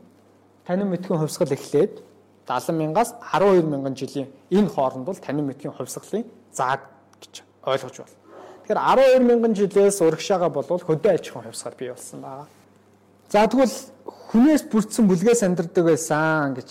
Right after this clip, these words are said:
байна. Тэгвэл яг энэ танин мэдхийн хувьсгалын энэ зүйлд бол,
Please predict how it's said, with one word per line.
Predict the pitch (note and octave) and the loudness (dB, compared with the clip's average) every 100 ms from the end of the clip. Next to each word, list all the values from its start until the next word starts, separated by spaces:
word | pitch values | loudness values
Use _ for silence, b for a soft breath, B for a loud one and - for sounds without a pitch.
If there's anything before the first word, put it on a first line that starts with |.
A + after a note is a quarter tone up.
| B2 | -12
байна. | A#2+ | -6
Тэгвэл | F3+ A#3 C4 - - | 0 2 2 0 0
яг | A3+ A#3 | 2 2
энэ | A3+ A#3 G3 - B B B B | 2 2 0 -6 B B B B
танин | - F#3+ A#3 A3 | -6 0 2 4
мэдхийн | G#3 - F#3 | 2 0 -2
хувьсгалын | D3+ D3 F#3+ F#3+ G3+ E3+ - - - | -2 -6 -6 -2 -2 -4 -8 -20 -10
энэ | F3+ F3 | -4 -4
зүйлд | F3 E3+ E3 | -2 -4 -4
бол, | D#3+ | -6